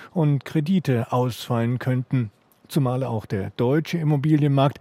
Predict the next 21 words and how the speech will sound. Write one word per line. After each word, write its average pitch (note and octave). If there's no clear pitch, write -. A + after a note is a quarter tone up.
sich -
erstmal E3
noch E3
schwer E3+
tut D3+
nach C3
den C3
starken C#3
Zinserhöhungen D3
der B2+
Europäischen B2+
Zentralbank B2+
gegen C3+
die C#3+
Inflation. D#3
Das D#3+
bremst F3+
Aktien C3+
von C#3
Immobilienunternehmen C3
aus. -